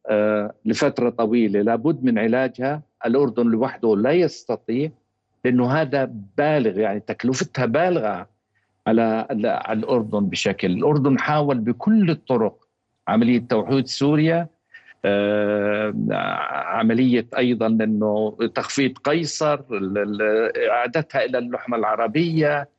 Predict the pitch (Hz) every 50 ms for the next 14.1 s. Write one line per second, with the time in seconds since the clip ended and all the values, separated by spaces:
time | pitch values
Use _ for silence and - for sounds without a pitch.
0 | _ _ - - - _ - - 110 110 110 113 117 113 110 - - 180 185 175
1 | 180 160 139 143 139 131 - - 139 127 131 123 131 139 131 - - 135 127 123
2 | 113 - - 123 127 127 131 123 - - 120 117 120 - - 120 110 - 123 127
3 | 110 - - 127 123 123 113 117 110 104 120 123 113 110 113 110 - - 127 117
4 | 110 - - 113 110 113 117 120 127 110 - 123 131 127 123 123 123 131 - 120
5 | 117 139 135 117 104 123 131 135 131 131 135 139 131 - - 196 175 - - -
6 | _ _ - - _ _ _ _ _ - 233 214 202 202 165 135 160 - - 143
7 | 143 135 135 156 165 160 160 - - 160 156 151 151 147 - - - 143 135 127
8 | 110 98 95 147 180 190 151 123 113 98 90 104 101 104 104 95 98 101 - -
9 | 101 95 - 120 98 90 - - 143 165 190 180 180 190 165 170 170 156 147 147
10 | 139 - - - - 147 135 131 131 131 160 185 196 180 180 170 160 151 - -
11 | 156 147 139 135 165 180 180 151 110 87 76 - _ _ _ _ _ _ - -
12 | 107 127 139 170 160 160 165 135 - 143 135 117 - 135 - - 127 - 123 -
13 | - 135 139 131 127 139 151 165 143 135 143 135 - - - 165 151 135 110 92
14 | 85 -